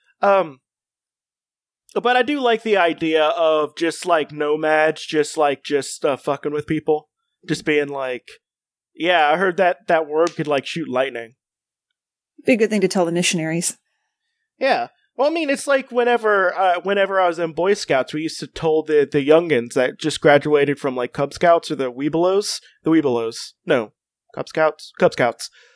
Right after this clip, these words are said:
Speaker 1: No Webelos. I forgot the
Speaker 2: The
Speaker 1: thing.
Speaker 2: little
Speaker 1: Whatever.
Speaker 2: ones, the little ones.
Speaker 1: The little ones. The ones that tend to be, like, eight years old.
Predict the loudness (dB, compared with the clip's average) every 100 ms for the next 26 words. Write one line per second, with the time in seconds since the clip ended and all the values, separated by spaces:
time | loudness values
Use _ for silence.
0 | _ _ _ _ _ _ _ -2 -2 0
1 | -2 -2 -4 -10 _ _ -4 0 0 0
2 | 0 0 0 0 -2 -2 -6 0 2 2
3 | 4 4 4 2 0 2 0 0 -6 -6
4 | -8 -8 -12 0 2 4 4 4 2 -2
5 | -2 -8 -6 -2 2 2 2 0 0 -4
6 | -2 -2 0 2 2 0 -2 -4 -6 -2
7 | 0 -2